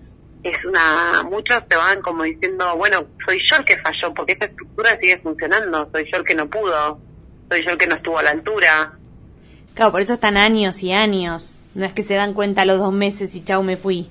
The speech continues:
Speaker 1: Cla-, no, claro, claro, imagínate como que vos ya lograste entrar y toda la culpa que se trabaja a quien se quiere ir, y además hay algo que está ya enunciado y demás,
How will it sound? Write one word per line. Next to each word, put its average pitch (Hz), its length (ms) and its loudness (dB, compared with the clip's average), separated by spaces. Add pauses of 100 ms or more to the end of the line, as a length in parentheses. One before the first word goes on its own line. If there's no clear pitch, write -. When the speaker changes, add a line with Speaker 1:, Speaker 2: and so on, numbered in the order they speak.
Speaker 1:
Cla-, 175 440 4
no, 208 240 0
claro, 226 560 4
claro, 220 240 6
imagínate 196 440 4
como 196 180 -4
que 156 140 0
vos 175 160 0
ya 196 80 6
lograste 185 340 4
entrar 208 300 4
y 254 60 0
toda 202 180 2
la 185 180 4
culpa 196 300 -2
que 180 100 -2
se 160 120 -8
trabaja 170 380 2
a 170 40 0
quien 156 240 -4
se 160 100 -6
quiere 170 260 4
ir, 254 160 2 (120)
y 185 100 2
además 180 380 6 (100)
hay 180 220 2
algo 175 200 0
que 156 100 -2
está 165 280 2 (420)
ya 254 200 6
enunciado 185 680 4
y 180 60 4
demás, 185 380 4